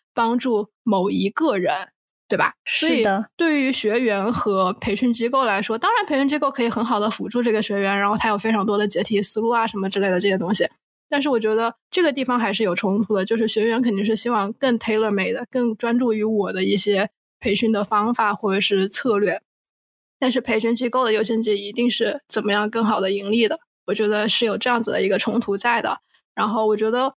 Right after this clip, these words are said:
Speaker 1: 就凭我自己个人的话，我是能够 tailor-made 我自己的一个学习计划了，因为网上有非常多的优质的免费的资源，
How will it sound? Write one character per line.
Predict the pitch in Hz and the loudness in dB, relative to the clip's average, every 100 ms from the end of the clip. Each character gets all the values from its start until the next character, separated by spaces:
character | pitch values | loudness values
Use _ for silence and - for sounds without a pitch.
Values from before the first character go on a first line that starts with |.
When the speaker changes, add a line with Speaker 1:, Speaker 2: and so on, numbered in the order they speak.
| _ | _
Speaker 1:
就 | - | -2
凭 | 302 285 | 0 0
我 | 269 | 0
自 | 214 330 | 0 -2
己 | 226 | -2
个 | 208 302 254 | -2 0 0
人 | 202 | 0
的 | 214 | -2
话， | 214 247 | -2 -2
我 | 214 196 | 0 0
是 | 294 | 0
能 | 233 | 0
够 | 214 | 0
tailor-made | 226 240 214 220 214 202 | -2 0 0 2 0 0
我 | 185 190 | -2 0
自 | 214 | 0
己 | 202 196 | 2 0
的 | 202 | 0
一 | 240 | 0
个 | 208 | 0
学 | 208 202 | 2 0
习 | 208 | 0
计 | 214 220 | -2 -2
划 | 208 214 | 0 0
了， | 208 - _ _ | -2 -6 _ _
因 | 269 | -2
为 | 262 | 0
网 | 262 214 | 0 0
上 | 220 240 | 0 0
有 | 220 | 0
非 | 208 240 | 0 0
常 | 226 214 | 0 0
多 | 220 214 | 0 0
的 | 220 196 202 | 2 0 0
优 | 214 208 226 | 0 2 0
质 | 240 226 | 0 0
的 | 226 190 | 0 0
免 | 240 220 - 220 | 0 2 0 -2
费 | - 349 226 | 0 2 2
的 | 196 180 | 0 -2
资 | 220 202 | 0 2
源， | 185 | 0